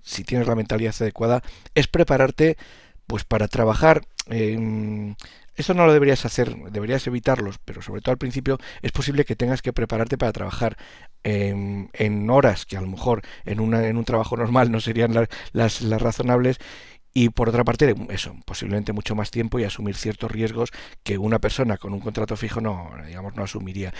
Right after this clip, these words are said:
Esa mentalidad de persona que siempre está un poco al límite y que va a tener que esforzarse quizás más que los demás, digamos que también es una mentalidad de profesional libre, aunque claro, también hemos dicho que un profesional libre es aquel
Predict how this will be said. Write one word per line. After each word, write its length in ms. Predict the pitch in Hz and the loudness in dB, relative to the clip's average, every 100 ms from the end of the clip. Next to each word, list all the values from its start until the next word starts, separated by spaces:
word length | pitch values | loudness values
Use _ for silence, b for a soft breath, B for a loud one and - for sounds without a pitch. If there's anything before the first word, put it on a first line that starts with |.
| B | B
Esa 220 | - 131 160 | 0 2 4
mentalidad 600 | 151 147 139 135 131 123 | 4 4 4 6 4 4
de 320 | 120 120 113 B B B - | 4 4 0 B B B 2
persona 380 | 120 - 139 127 | 4 4 4 2
que 100 | 117 | 2
siempre 220 | 127 120 | 0 0
está 120 | - | -2
un 100 | 117 | -2
poco 180 | 117 113 | -2 0
al 80 | 110 | 2
límite 420 | 123 131 147 160 B B | 0 0 -2 -2 B B
y 100 | - | -6
que 100 | 110 | -2
va 80 | 107 | 0
a 40 | |
tener 200 | 120 113 | 0 -2
que 300 | - 107 104 | 0 0 0
esforzarse 540 | 104 - 101 120 - 104 | -2 -6 -4 -4 -4 -8
quizás 280 | 95 113 | -6 -4
más 160 | 110 107 | -4 -6
que 100 | 120 | -6
los 120 | 107 | -6
demás, 300 | 107 110 120 B B - | -2 -2 -4 B B -8
digamos 320 | 101 107 107 | -4 -4 -4
que 100 | 107 | -6
también 300 | 104 104 104 | -4 -4 -4
es 80 | 107 | -4
una 80 | |
mentalidad 420 | 104 101 101 101 101 | -4 -4 -4 -2 -2
de 80 | |
profesional 480 | 101 - 107 110 107 | -4 -8 -8 -2 0
libre, 240 | 117 120 135 B - | 2 0 -2 B -10
aunque 200 | - - | -8 -2
claro, 300 | 113 117 - - | 0 0 -4 -14
también 260 | - 90 104 | -8 -4 -2
hemos 180 | 104 104 | -2 -4
dicho 200 | 107 110 | -4 -6
que 40 | |
un 60 | 110 | -4
profesional 400 | 110 110 110 110 | -4 -2 0 0
libre 220 | 113 117 | 0 0
es 80 | 117 | -2
aquel 260 | 113 120 | -2 -2